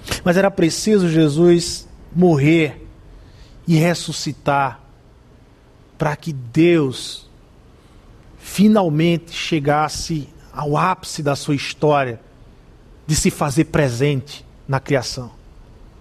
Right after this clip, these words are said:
Ele escolheu se fazer presente não mais com nós, mas em nós, por meio do Espírito Santo.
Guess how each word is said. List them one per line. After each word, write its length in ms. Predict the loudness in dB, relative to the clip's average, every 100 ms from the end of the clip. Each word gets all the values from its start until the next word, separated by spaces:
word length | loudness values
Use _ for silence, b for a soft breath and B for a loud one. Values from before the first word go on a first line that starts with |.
| -20 -20 -20 -20 -20 -2
Ele 140 | -2
escolheu 380 | 0 0 2 2
se 80 | 0
fazer 260 | -2 -2
presente 800 | 0 -2 -2 -2 -4 -6 -14 -20 -20 -20 -20 -20 -20 -20 -20 -20 -20 -20 -20 -20 -20 -20 -20 -20 -2
não 220 | 2 4 4
mais 380 | 0 -2 -8 -14
com 140 | -4 0
nós, 840 | 2 2 2 0 -4 -14 -18 -20 -20 -20 -20 -20 -20 -20 -20 -20 -20 -20 -20 -20 -12 -4
mas 380 | -2 0 0
em 180 | 2 2
nós, 1080 | 2 2 2 2 0 -4 -12 -16 -18 -20 -20 -20 -20 -20 -20 -20 -20 -20 -20 -20 -20 -2
por 160 | 0
meio 180 | 4 2
do 60 | 0
Espírito 420 | -4 -6 -6 -8
Santo. 400 | -14 -16 -20